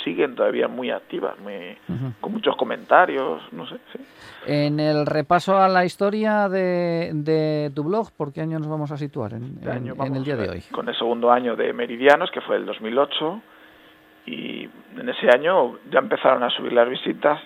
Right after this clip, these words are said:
Speaker 1: y una de las ma-, de las entradas más, más que tuvo más comentarios ese año fue la que titulé El hombre que descendió esquiando el Everest.
Speaker 2: ¿Qué cuenta esa historia de alguien que descendió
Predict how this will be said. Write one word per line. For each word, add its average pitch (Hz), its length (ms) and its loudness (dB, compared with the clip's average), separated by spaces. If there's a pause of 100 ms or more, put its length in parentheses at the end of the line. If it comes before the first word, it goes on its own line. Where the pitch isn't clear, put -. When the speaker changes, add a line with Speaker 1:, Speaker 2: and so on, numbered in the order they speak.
Speaker 1:
y 170 140 -6
una 143 180 6
de 139 60 10
las 131 100 8
ma-, 120 220 6
de - 260 -6
las 110 140 -4
entradas 117 440 6
más, 113 360 4 (280)
más 117 360 -6
que - 140 -8
tuvo 120 180 -10
más 117 160 -6
comentarios 110 440 -6 (120)
ese - 80 -6
año 120 280 -4
fue - 300 -2 (600)
la - 140 2
que 220 120 -6
titulé 117 540 4 (180)
El 127 240 2
hombre 160 300 2
que 175 80 0
descendió 127 440 -2
esquiando 117 420 -2
el 123 80 -6
Everest. - 280 -6 (560)
Speaker 2:
¿Qué 143 120 0
cuenta 156 240 4
esa - 120 2
historia 202 520 2
de 120 220 -6
alguien 151 380 -2
que 147 280 -2
descendió 131 600 -2